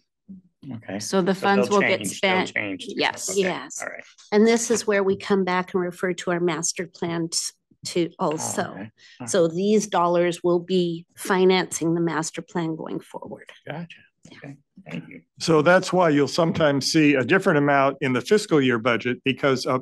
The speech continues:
Speaker 4: a particularly, a, one particular project is, you know, we, we, we have planned to do it or forecast to do it in a particular fiscal year.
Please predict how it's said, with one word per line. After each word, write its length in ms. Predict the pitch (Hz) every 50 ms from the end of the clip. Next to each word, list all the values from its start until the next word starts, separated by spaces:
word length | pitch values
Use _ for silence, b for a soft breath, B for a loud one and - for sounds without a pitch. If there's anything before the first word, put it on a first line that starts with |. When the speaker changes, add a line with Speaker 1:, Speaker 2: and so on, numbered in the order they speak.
| - -
Speaker 4:
a 60 | 117
particularly, 640 | - - 117 - 190 170 - - 156 143 139 127 - _ _ _ _ -
a, 80 | 143 139 - - _
one 220 | - 156 160 175 165
particular 460 | - 156 120 160 160 151 147 127 127
project 560 | - 170 165 160 147 - 151 151 139 135 - -
is, 320 | 139 135 127 131 - - _ _ _ _ _ -
you 100 | 139 139
know, 100 | 127 120
we, 200 | 113 123 127 -
we, 220 | 139 123 139 143 -
we 180 | 143 135 135
have 140 | 131 120 -
planned 420 | - 180 170 170 165 156 156 143 -
to 80 | 156 135
do 240 | 117 156 160 151
it 60 | 147 135
or 80 | 123
forecast 560 | - - 165 165 - - 165 143 139 135 -
to 100 | - 143
do 200 | 127 135 135 131
it 100 | 131 135 - b b b b -
in 120 | 143 139
a 40 | 135
particular 560 | - 135 127 - 185 170 - 180 139 135 131
fiscal 420 | - - 147 135 - - 143 123
year. 400 | 123 127 139 139 120 107 101 -